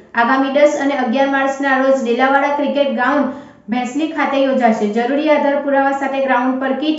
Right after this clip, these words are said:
અને સફેદ ડ્રેસ પહેરી હાજર રહેલા જિલ્લા ક્રિકેટરોની અપીલ કરાઈ હતી.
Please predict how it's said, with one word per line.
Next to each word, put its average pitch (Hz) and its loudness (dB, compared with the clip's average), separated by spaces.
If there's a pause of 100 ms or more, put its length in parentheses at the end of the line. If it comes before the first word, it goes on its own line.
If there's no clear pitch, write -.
અને 262 -2
સફેદ 254 -2
ડ્રેસ 262 -2
પહેરી 262 0
હાજર 240 0
રહેલા 240 0 (280)
જિલ્લા 269 0
ક્રિકેટરોની 277 0
અપીલ 233 -4
કરાઈ 220 2
હતી. 180 -2